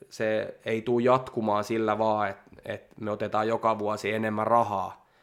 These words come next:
niiltä asiakkailta. Muutenkin tässä maailmassa on aika paljon kriisejä, niinku, semmosia, mikä vaikuttaa siihen ihmisten, niinku, rahan käyttä-, niinku, käyttämiseen ja, ja muuta. Et, et siinä ehkä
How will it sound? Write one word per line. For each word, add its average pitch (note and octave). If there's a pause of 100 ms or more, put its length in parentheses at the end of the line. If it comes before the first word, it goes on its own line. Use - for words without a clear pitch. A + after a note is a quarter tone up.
(180)
niiltä F#2
asiakkailta. F#2
Muutenkin G#2
tässä G2+
maailmassa G#2
on G2
aika G2+
paljon G2+
kriisejä, G2+ (1040)
niinku, F#2+
semmosia, G2
mikä G#2
vaikuttaa G2+
siihen G2+
ihmisten, G2+ (640)
niinku, G2+
rahan G#2+
käyttä-, G2+ (280)
niinku, G2+
käyttämiseen G2
ja, F#2 (100)
ja G2+
muuta. G2+
Et, -
et -
siinä A#2
ehkä A2